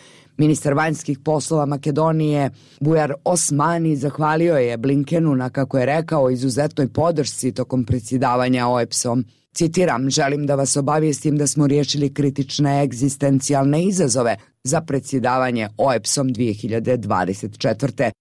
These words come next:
kazao je Osmani na početku sastanka sa američkim državnim sekretarom. „Sjedinjene Države visoko cijene doprinos Sjeverne Makedonije kao saveznice u natou, ali i u regionalnom kontekstu,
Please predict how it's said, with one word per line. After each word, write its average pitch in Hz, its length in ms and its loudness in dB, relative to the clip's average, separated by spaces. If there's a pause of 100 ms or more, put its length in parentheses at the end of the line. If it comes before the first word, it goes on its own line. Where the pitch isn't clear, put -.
kazao 110 380 0
je 107 180 2
Osmani 113 500 0
na 113 120 0
početku 120 480 -4
sastanka 110 640 -2
sa 117 160 -4
američkim 110 520 0
državnim 98 460 0
sekretarom. 110 720 -2 (300)
„Sjedinjene 165 460 0
Države 175 380 2
visoko 160 380 -2
cijene 180 360 2
doprinos 151 480 0
Sjeverne 151 380 2
Makedonije 151 640 0
kao 135 240 0
saveznice 139 680 0
u 185 160 4
natou, 208 600 2
ali 190 300 0
i 226 60 0
u 240 100 0
regionalnom 123 760 0
kontekstu, 127 680 -4